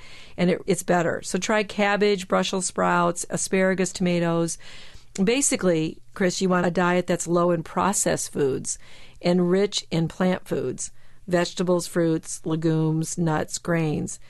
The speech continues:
That would support diversifying your gut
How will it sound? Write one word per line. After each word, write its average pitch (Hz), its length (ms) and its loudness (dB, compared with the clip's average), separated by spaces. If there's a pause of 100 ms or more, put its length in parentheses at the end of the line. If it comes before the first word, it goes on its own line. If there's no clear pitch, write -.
(280)
That 196 300 2
would 196 140 2
support 185 560 0 (340)
diversifying 175 800 2
your 156 160 0
gut 156 400 2